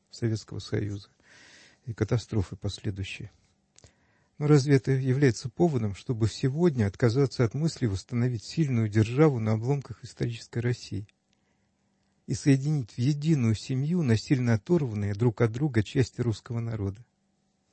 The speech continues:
Вот, э, о возрождении сильной России молятся православные сербы и спасённые нами сирийские христиане, которых истребляли. Мне кажется, каждому ясно, что в современном мире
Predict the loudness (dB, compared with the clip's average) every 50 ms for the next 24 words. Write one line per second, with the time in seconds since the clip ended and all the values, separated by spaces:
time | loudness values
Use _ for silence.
0 | _ _ _ _ _ _ _ _ _ _ -20 _ _ _ _ _ _ _ _ _
1 | -6 -6 -6 -6 _ _ -18 -14 -14 -14 -14 -16 -20 -20 -10 _ 0 0 2 2
2 | 2 2 2 2 2 2 0 -2 -2 -2 -2 -2 -4 -6 -10 _ _ _ -20 -20
3 | -6 -2 -2 0 0 2 2 2 2 2 0 -2 -4 -4 -4 -4 -6 -8 -12 _
4 | _ _ -6 -2 0 0 0 0 -4 -6 -8 -2 0 2 4 4 2 2 2 2
5 | 2 2 2 0 -2 -2 -2 -2 -2 -2 -2 -2 -2 -4 -4 -2 0 0 0 2
6 | 2 0 0 0 0 -2 -2 -2 -2 -2 -4 -6 -8 -8 -6 -4 -4 -4 -4 -4
7 | -4 -6 -6 -4 -6 -10 -12 -6 -2 -2 0 0 -2 -4 -8 -10 -10 -8 -6 -6
8 | -8 -8 -10 -18 -12 -8 -8 -6 -4 -4 -4 -4 -4 -6 -10 -12 _ _ _ _
9 | _ _ _ _ _ _ _ _ _ _ _ _ _ _ _ _ _ _ _ _
10 | _ _ _ _ -8 -6 -4 0 2 2 2 2 -2 -6 _ 2 4 4 4 2
11 | -2 -6 -4 -4 -4 -4 -4 -6 -6 -8 -10 -10 -12 -6 -4 -4 -4 -2 -2 -4
12 | -4 -2 -2 -4 -4 -4 -4 -4 -4 -2 0 0 2 0 0